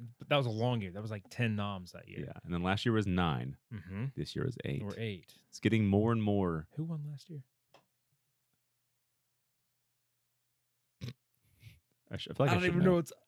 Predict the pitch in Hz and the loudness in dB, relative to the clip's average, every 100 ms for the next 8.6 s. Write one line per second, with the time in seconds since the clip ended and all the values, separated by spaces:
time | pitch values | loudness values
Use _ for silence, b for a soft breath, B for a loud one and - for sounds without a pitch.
0 | _ _ B 131 123 120 B B B _ | _ _ B -16 -18 -20 B B B _
1 | _ _ _ _ _ - 110 107 - - | _ _ _ _ _ -2 0 0 -4 -10
2 | - - 147 135 101 80 71 69 - - | -4 2 4 4 4 2 0 -2 -6 -2
3 | 123 101 80 - 71 71 67 - - 71 | 0 0 -6 -6 -4 -2 -4 -8 -6 -6
4 | - 82 71 71 71 - - 123 110 90 | -6 -8 -8 -6 -6 -8 -2 0 0 -2
5 | 76 65 71 - - - 160 113 120 117 | -4 -6 -8 -14 -20 -18 -4 4 6 6
6 | 98 92 - 80 73 82 73 78 76 78 | 4 2 2 2 0 -4 -4 -2 -2 -2
7 | 73 76 - - 156 156 160 139 110 104 | -6 -8 -8 0 4 8 10 8 6 0
8 | 73 71 71 73 131 123 | -4 -4 -4 -2 -2 -2